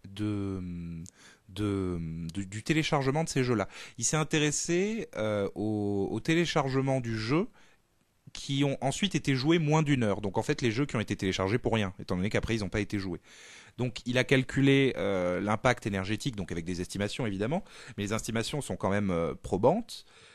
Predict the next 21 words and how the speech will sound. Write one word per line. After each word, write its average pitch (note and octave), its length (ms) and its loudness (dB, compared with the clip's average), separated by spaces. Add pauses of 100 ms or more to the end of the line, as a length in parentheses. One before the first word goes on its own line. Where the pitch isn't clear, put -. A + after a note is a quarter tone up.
Selon E3+ 300 0
l'estimation A#2+ 640 0
basse, D#3 340 4
parce - 140 -10
qu'il G2 100 0
a F2+ 40 0
fait - 100 -6
une F#2+ 160 -4
estimation F#2+ 520 -6
basse G2+ 220 -2
et F#2+ 60 -4
une E2 80 -4
estimation F2 540 -4
hausse, F3+ 300 -2 (220)
haute, - 400 -2
donc F#2 160 -4
déjà G#2 260 2
selon D#3+ 420 2
l'estimation A2+ 520 -2
basse G#2 260 -4
seulement, A#2 460 -2